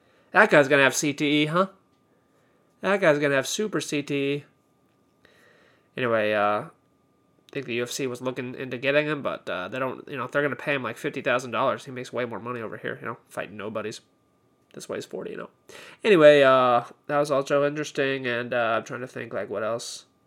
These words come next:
about the rise in there. Uh, it was all right. It was all right, dude. It was all right. It was all right. Um, I don't know. I guess that's it. I guess that's all I got. I guess that's all I got for today, you know.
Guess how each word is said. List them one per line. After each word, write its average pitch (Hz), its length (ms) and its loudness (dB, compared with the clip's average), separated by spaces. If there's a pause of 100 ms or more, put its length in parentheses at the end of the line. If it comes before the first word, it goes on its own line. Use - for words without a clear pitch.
(640)
about - 140 -12
the 85 100 -8
rise 113 420 -6
in 110 100 -12
there. 110 240 -6
Uh, 160 200 0
it 233 100 2
was 147 160 4
all 95 120 -4
right. 98 220 -6 (760)
It 269 160 -2
was 131 160 0
all 113 160 0
right, 120 180 -2
dude. 127 200 -6 (1200)
It 233 180 -2
was 156 180 -2
all 143 220 2
right. 139 320 0 (1400)
It 226 180 0
was 175 220 0
all 143 300 4
right. 214 420 2 (420)
Um, 123 400 -8 (1200)
I 208 60 0
don't 202 100 -2
know. 190 80 4
I 175 60 4
guess 175 160 2
that's 160 180 -2
it. 151 100 2
I 87 60 -2
guess 175 160 -4
that's 151 140 -8
all 92 140 -4
I 110 60 -8
got. - 280 -6 (760)
I 302 60 0
guess 277 160 2
that's 220 100 6
all 180 80 6
I 160 40 4
got 156 200 6
for 165 60 -4
today, 156 240 4
you 151 60 4
know. 160 120 0